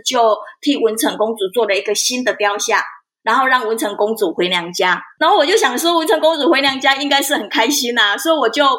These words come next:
到西藏旅行之后，我就从拉萨飞到西安去看那个雕像，或是文成公主有没有因为我的祝福感觉到开心一点。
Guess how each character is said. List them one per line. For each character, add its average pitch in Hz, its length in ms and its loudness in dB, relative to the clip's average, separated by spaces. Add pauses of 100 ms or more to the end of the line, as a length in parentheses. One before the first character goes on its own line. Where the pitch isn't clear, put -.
(180)
到 302 140 4
西 285 180 -6
藏 277 240 0
旅 196 80 -2
行 - 220 -8
之 247 160 -4
后， 233 100 2
我 196 100 2
就 262 200 -2
从 214 320 -2
拉 226 220 2
萨 214 240 0
飞 214 240 0
到 208 240 0
西 202 240 -2
安 202 180 0
去 196 320 0
看 302 180 0
那 320 120 2
个 285 80 2
雕 277 260 0
像， 262 260 0 (160)
或 311 80 -2
是 294 120 -2
文 262 160 -6
成 254 180 0
公 254 220 -2
主 208 260 -2
有 214 100 4
没 269 120 0
有 240 120 0 (280)
因 285 160 0
为 294 180 2
我 190 80 0
的 196 140 2
祝 220 260 -4
福 185 260 -6
感 - 220 -4
觉 151 180 -8
到 196 320 2
开 196 140 -2
心 190 240 -8
一 185 100 -8
点。 - 140 -8